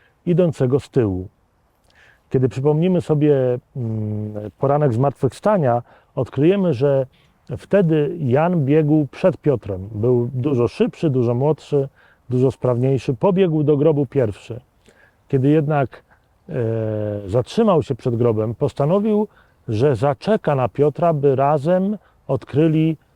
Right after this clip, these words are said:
e, ten moment te-, pustego grobu, by razem odkryli, że Pan zmartwychwstał. Jan chyba się czegoś wtedy nauczył, bo dziś, e, idzie z tyłu,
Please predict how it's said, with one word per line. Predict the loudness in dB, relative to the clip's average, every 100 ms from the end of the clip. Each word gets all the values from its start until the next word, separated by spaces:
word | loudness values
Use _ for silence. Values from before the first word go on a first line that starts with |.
| _ _
e, | -4 -2 -2
ten | -2 0 0 -2 -2 -2
moment | 0 0 2 0 -2 -4 -8 -20 _ _ _ _ _ 0
te-, | 0 2 0 -2
pustego | -2 0 2 2
grobu, | 2 2 0 -2
by | 0
razem | 0 0 0
odkryli, | -4 -2 0 0
że | 2 0 -2 _ -4
Pan | -2 -2
zmartwychwstał. | -2 -4 -2 -6 -6 -8 -10 -10 -14 _ _ _ _ _ _
Jan | 0 0 0
chyba | 0 0 0
się | -4
czegoś | -2 0 0 0
wtedy | -2 0
nauczył, | 0 2 2 0 -2 -6 -6 -10 _ _ _ -4
bo | -2
dziś, | 0 0 0 -6 _ _ _ _ -12
e, | -8 -8
idzie | -4 -2 -2
z | -2
tyłu, | 0 2 2